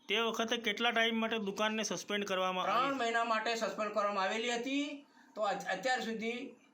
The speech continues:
Speaker 2: અન્ય ત્રાહી વ્યક્તિ દુકાન ચલાવે છે અને જે જૂથ છે એ મહિલાનું છે,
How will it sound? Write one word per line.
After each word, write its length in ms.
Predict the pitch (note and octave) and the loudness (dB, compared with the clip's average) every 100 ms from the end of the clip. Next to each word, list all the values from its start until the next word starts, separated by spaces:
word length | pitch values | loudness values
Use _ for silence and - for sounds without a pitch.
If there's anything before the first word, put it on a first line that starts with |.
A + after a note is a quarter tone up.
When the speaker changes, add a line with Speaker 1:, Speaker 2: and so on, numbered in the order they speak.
| - | -6
Speaker 2:
અન્ય 240 | F3 A3+ | -2 0
ત્રાહી 320 | A3+ G3+ G#3 B3+ | 2 2 2 0
વ્યક્તિ 600 | A3+ - A3+ A3+ - - - - | -2 -2 -6 -6 -8 -14 -20 -10
દુકાન 320 | D#3+ G#3 A3 | -2 0 0
ચલાવે 420 | A3+ A3+ A#3 A#3+ | 2 2 2 0
છે 180 | A#3+ B3+ C4+ C#4 - - - | 0 0 0 -4 -14 -12 -6
અને 160 | G#3 | -4
જે 260 | F3 A3+ A#3 | 0 0 0
જૂથ 200 | A3+ C#4 | 0 0
છે 100 | A#3 | 0
એ 280 | B3 A3+ A3+ | 0 0 0
મહિલાનું 520 | A3+ F#3 C4 B3+ A#3 | 2 2 2 0 -2
છે, 240 | F3+ - | -2 -4